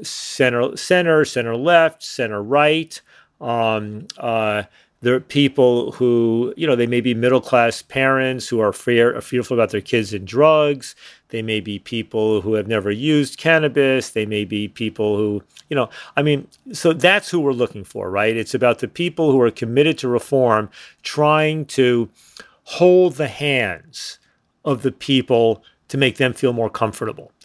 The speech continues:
Like what we had to do in order to win the battle on, on marijuana legalization to get over fifty percent support so we could win the ballot initiatives and then begin, in, you know, first we won through popular ballot initiatives, you know, voter referendum. And then eventually we, we began to win in the state legislatures,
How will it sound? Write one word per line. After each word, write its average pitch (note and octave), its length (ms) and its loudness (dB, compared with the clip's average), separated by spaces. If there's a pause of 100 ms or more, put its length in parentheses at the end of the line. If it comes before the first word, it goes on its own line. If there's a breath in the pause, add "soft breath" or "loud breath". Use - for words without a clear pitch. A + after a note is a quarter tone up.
Like D3 140 4
what D3+ 160 4
we F3 100 6
had E3 200 0
to C#3+ 60 0
do C3+ 200 2
in B2+ 40 0
order C3 220 4
to A#2+ 80 0
win B2 220 -2
the A#2 80 -2
battle A#2+ 420 2
on, G2+ 240 -4 (320 loud breath)
on A#2 220 -4
marijuana C3 420 2
legalization G#2 720 -4
to A2 160 -6
get A#2+ 200 0
over A#2+ 280 0
fifty - 320 -2
percent A2+ 400 -4
support E3+ 440 2
so - 120 -4
we A2+ 100 -4
could A2 140 -6
win A2+ 180 -2
the G#2+ 60 -2
ballot B2 420 2
initiatives G#2+ 640 -2
and G#2+ 120 -6
then A2 160 0
begin, A2 340 -4 (100)
in, A#2+ 200 -10
you C3+ 80 -4
know, A2 80 0
first D3 240 2
we C#3 80 2
won A#2+ 180 0
through A2+ 160 -6
popular A2 520 0 (180)
ballot B2 320 2
initiatives, G#2 500 -14
you A2+ 60 -10
know, G#2+ 220 -14
voter A2+ 260 2
referendum. A#2 580 -2 (560 loud breath)
And B2+ 140 -4
then B2 120 0
eventually B2 440 -2
we, A2+ 320 -4
we A#2+ 140 -4
began A2+ 200 -2
to A2+ 120 -8
win A2+ 120 -2
in G#2+ 80 -6
the G#2 60 -8
state A2 260 -4
legislatures, A#2 840 -4